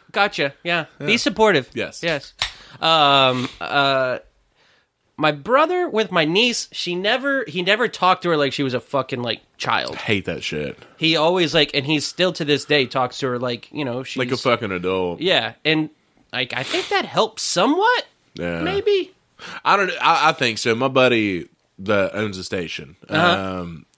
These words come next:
Speaker 2: he, he has a son. His son is fucking cool. I think he's, like, nine. But I'll, I'll, he'll come in and sit at Pa's whenever, uh, his dad's there, and, you know, we'll sit there and shoot
Speaker 1: Yeah.
Speaker 2: the shit. I'll just sit there and talk to him for a while.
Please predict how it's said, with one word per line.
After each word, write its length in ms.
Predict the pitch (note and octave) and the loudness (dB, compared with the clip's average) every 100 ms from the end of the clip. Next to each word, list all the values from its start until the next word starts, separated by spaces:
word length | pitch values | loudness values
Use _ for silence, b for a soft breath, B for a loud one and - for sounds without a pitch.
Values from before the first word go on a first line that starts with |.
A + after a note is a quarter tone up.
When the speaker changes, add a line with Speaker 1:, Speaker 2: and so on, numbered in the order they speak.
| _ _ _ | _ _ _
Speaker 2:
he, 240 | A#2+ A#2+ A2 | 0 0 2
he 60 | |
has 120 | A2+ | 0
a 60 | F#2 | -2
son. 380 | - G2 F#2 F2+ | -6 -4 -4 -6
His 160 | G2 | -8
son 200 | - A#2+ - | -6 -6 -8
is 240 | A2 - - | -8 -8 -10
fucking 880 | _ - - - - A2 - F#2+ F2 | _ -18 -16 -16 -4 -4 -2 -8 -8
cool. 380 | - D#2+ E2 D#2 | -8 -8 -8 -12
I 260 | - - - | -16 -18 -4
think 140 | B2 | -2
he's, 100 | A2+ | 0
like, 140 | G#2+ G2 | 0 0
nine. 460 | G2 G2+ G2 G2 B B B B _ | -2 -2 -2 -6 B B B B _
But 480 | C3 B2+ A#2 G#2+ F#2+ - | 2 6 6 4 0 0
I'll, 160 | B2+ | 2
I'll, 240 | C3+ C#3+ C3 | 4 4 2
he'll 180 | C#3 C3 | 0 2
come 220 | C3+ B2+ | 2 2
in 80 | A2+ | 0
and 80 | |
sit 160 | G2+ A2 | -2 -4
at 80 | F2+ | 0
Pa's 460 | G#2+ G2 G2 - | 4 4 2 -2
whenever, 360 | G#2 G#2 F#2+ F2+ | -2 0 4 4
uh, 260 | F2 D#2+ D#2+ | 4 2 -2
his 180 | F#2 | -2
dad's 240 | F2 F2+ E2+ | 0 0 2
there, 160 | F2+ | 0
and, 180 | F2 F2+ | 0 -4
you 80 | - | -12
know, 80 | F2 | -10
we'll 60 | E2+ | -8
sit 160 | F2+ | -6
there 140 | F#2 F2+ | -4 -6
and 120 | D#2 | -4
shoot 120 | D3 | 0
Speaker 1:
Yeah. 120 | D#3 | 2
Speaker 2:
the 40 | A2 | 2
shit. 260 | F#2+ F2+ B B B | 0 -2 B B B
I'll 80 | B2 | -2
just 100 | B2+ | -2
sit 120 | B2+ | -2
there 120 | A#2 A2 | 0 0
and 60 | G2 | 0
talk 200 | G#2 F#2+ | -2 -2
to 80 | F#2+ | -4
him 220 | G2+ A2+ | -4 -4
for 80 | A2+ | -2
a 60 | |
while. 380 | G2 G2 F#2 F2 | 0 0 -2 -4